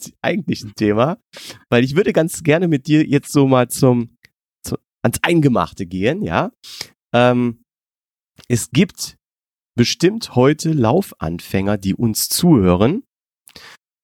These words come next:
Und denen würde ich ganz gerne zusammen mit dir, ja, viel Wissen und Tipps an die Hand geben,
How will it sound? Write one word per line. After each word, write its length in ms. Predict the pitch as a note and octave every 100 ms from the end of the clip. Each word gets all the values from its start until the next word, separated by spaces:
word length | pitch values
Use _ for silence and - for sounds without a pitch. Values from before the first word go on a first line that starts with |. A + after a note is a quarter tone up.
| _ -
Und 200 | A2 -
denen 240 | C#3+ F3+ B2+
würde 180 | D3
ich 180 | C3+ B2+
ganz 380 | - A#2+ - -
gerne 320 | A2+ A2 A2+
zusammen 500 | - F#2+ G#2+ A#2 A2+
mit 220 | G#2 -
dir, 380 | G2+ G#2 G#2 G2+ -
ja, 140 | F2+
viel 420 | - - - C3+ A2+
Wissen 340 | A#2+ - A#2
und 220 | F2 -
Tipps 280 | - B2+ -
an 180 | F2+ G2
die 120 | F#2+
Hand 280 | F2+ F2+ -
geben, 400 | F#2+ G2 A#2+ C3